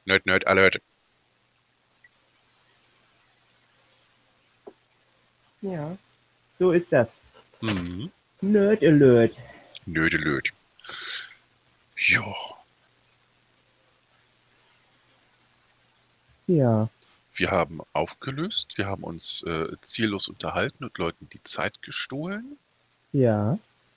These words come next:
Speaker 1: Wir haben neue Sachen. Schildkröte bei dir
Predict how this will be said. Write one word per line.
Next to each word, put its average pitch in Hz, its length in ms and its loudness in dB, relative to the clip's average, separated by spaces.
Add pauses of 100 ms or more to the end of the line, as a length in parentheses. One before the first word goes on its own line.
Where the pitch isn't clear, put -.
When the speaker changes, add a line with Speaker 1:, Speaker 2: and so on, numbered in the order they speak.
(120)
Speaker 1:
Wir 92 220 -4
haben 78 680 -8
neue 82 340 -2
Sachen. 139 600 -6 (2500)
Schildkröte - 640 -4
bei 78 160 -4
dir 143 520 -8